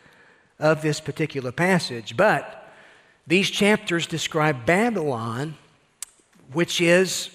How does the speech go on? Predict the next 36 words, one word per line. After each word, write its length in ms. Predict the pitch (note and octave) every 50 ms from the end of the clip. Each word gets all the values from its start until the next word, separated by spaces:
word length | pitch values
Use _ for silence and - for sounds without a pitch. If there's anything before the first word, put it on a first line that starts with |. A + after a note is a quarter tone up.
| _ -
the 120 | D#3 D3+ D3
world 340 | C3+ C3 C#3+ F3 A3 G3+ -
system 520 | - - F3 D#3+ - - E3+ D#3+ D#3+ D3+ -
under 320 | C#3 C#3+ D#3+ F3 F3 G3 G3+
the 180 | G#3 G#3 A3+
influence 680 | A#3 A3+ G3+ - - D3+ C#3+ B2+ B2 B2+ C3 B2 -
of 100 | A#2 G#2
Satan, 540 | - - - D#3 E3 F#3+ F3 F3+ F#3+ F#3+ F#3 - - - - _ _ _
the 180 | - G#2+ A2+ D3
Antichrist, 680 | E3+ E3+ - D#3+ - - E3 D#3 D#3+ D#3+ D#3+ - - - - - _ _ _ _ _
his 180 | - - - -
false 320 | - C#3+ D#3 F3+ E3+ -
prophet, 500 | - - D#3+ D3 D3 C#3 - D3+ C#3+ - - - _ _ _ _ _ _ _ _ _ _ _ _ _ _ -
and 80 | A#2
how 140 | B2+ B2+ C3 C3+
ultimately 580 | D3+ E3 F3+ F3+ E3+ D3+ C#3+ C#3+ C#3+ C#3 C3+
it's 140 | C3+ C3 -
going 240 | - - C3+ C3+ C3
to 80 | - B2
come 300 | - - C3+ C3 C3 B2+
to 120 | - B2
its 120 | B2 A#2+ -
future 340 | - - C3 B2 - - A2+
demise. 680 | A2+ A#2+ C3 C#3 C#3+ C3 A#2+ G#2+ G2+ G2+ - - - - _ _ _ _ _ _ _ _ _ _ _ _ _ _ _
All 80 | - G#2
right, 240 | C#3 D3 D3 C#3+ D3
now, 220 | F3+ F3 D3+ B2
I 60 | G#2 - - - - - - - - - _ _ _ _ _ _ _ _ _ _ _ -
want 100 | D#3 D3+
to 60 | D#3+
look 120 | F3+ G3 F#3+
at 80 | -
this 240 | - D#3+ D3+ - -
in 120 | D3 C3+
three 300 | C3 - D#3+ E3+ F3 F3
ways. 640 | E3+ D#3+ E3 D#3 C#3+ C3 A#2 A2 A2+ - - - -